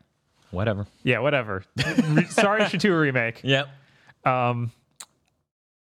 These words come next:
Speaker 2: I got to start that. I understand fully why I dropped this game twice.
Speaker 1: No?
Speaker 2: The intro and opening is, it sucks.
Speaker 1: What?
Speaker 2: It is so slow. Claude and Ren are boring.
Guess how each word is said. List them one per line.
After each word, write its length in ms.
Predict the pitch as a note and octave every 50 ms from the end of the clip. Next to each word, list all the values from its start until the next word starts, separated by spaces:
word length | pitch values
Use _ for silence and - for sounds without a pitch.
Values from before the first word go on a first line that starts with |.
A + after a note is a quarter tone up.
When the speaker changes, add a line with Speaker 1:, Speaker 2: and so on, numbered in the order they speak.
| _ _ -
Speaker 2:
I 60 | D#3
got 220 | C3+ D3 C#3 -
to 80 | - C#3
start 260 | - E3+ D#3+ D#3 -
that. 380 | D#3 C#3+ C#3+ D3+ - - _ _ _ _ _ _ _ _ - - - - _ _ _ _ _ _ _ _ _ _ -
I 200 | D#3 D3+ D3 C#3+
understand 580 | D3+ D#3+ F3 F#3 - - - F3 E3 D#3+ D#3 -
fully 380 | - A#3+ B3+ C4 A3+ F3 D#3 C#3+
why 180 | C#3+ D#3+ F3 F3
I 120 | F3 E3
dropped 400 | B2+ A2 C#3+ D3+ D3+ D3+ - -
this 160 | C#3+ B2 -
game 180 | - C3+ A2+ A2
twice. 520 | - A#2+ G2+ F2 F2 - - - - - _ _ _ _ _ - -
Speaker 1:
No? 260 | G2+ G2+ G#2 C#3 E3+ - - -
Speaker 2:
The 200 | C3+ C3+ C#3+ - -
intro 440 | D3+ E3 E3 - - - F#3+ E3 E3
and 140 | C#3 B2 B2+
opening 380 | - C#3 C#3 - C#3+ C#3 B2+ A#2
is, 280 | G2+ G2 - - - _ _ _ _
it 80 | - C#3
sucks. 720 | - - - - G2 F2+ - - - - - - - - _ _ _ _ _ _
Speaker 1:
What? 140 | - G3+ G3
Speaker 2:
It 100 | C#3+ C#3+
is 100 | D3+ C#3+
so 440 | - - - - - D3+ C#3+ D3+ E3
slow. 600 | D#3 - - D#3 D#3 D3 D3 D3+ D3+ D#3 D3+ C#3+ - _ _ _ _ _ _ _ _ _ -
Claude 380 | - - F3+ F3 E3 E3+ F3 E3
and 140 | E3 E3+ D#3+
Ren 160 | C#3+ C#3+ D3
are 320 | D3+ D3+ D#3 - D3+ D3 C3
boring. 680 | - - D3+ C3 C3 C3 B2+ B2 A#2+ A#2+ B2 C3+ C3